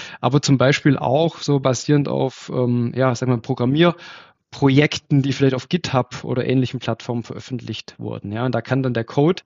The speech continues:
oder die Qualität des Codes bewertet werden und im Grunde kann man so auch dann eine Aussage treffen, wie gut die Programmierer dann auch sind. Ja, und das ist natürlich dann schon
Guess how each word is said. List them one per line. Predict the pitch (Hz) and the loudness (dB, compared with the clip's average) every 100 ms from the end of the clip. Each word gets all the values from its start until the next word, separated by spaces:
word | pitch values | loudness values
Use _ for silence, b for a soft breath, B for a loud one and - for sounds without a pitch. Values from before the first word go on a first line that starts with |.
| _ | _
oder | 127 | -4
die | 123 | 0
Qualität | - 127 - 170 | 2 2 2 0
des | 170 | -2
Codes | - 151 160 - | 0 2 2 0
bewertet | 143 127 135 - 151 | 0 2 2 0 -2
werden | 135 135 139 135 | 2 2 2 -2
und | 131 131 | -2 -4
im | |
Grunde | 131 143 143 | -2 0 0
kann | - 135 | 0 2
man | 131 | 2
so | 123 135 | 2 2
auch | 151 135 | 2 0
dann | - 131 127 B B | 0 0 0 B B
eine | 120 120 | -2 2
Aussage | 147 165 151 135 135 | 4 4 2 2 0
treffen, | - 135 - 147 135 B B B | 0 -2 0 0 -2 B B B
wie | 139 | -4
gut | 143 160 | 0 0
die | 156 | 0
Programmierer | - 135 127 120 135 123 | 0 2 2 4 4 4
dann | 107 107 | 0 -4
auch | - - | -6 -8
sind. | - - 101 | -8 -8 -8
Ja, | 101 113 | -2 -2
und | 113 | -2
das | 110 | -4
ist | - | -2
natürlich | 131 123 131 123 | -2 0 0 0
dann | - 120 | 2 2
schon | 123 131 | 2 2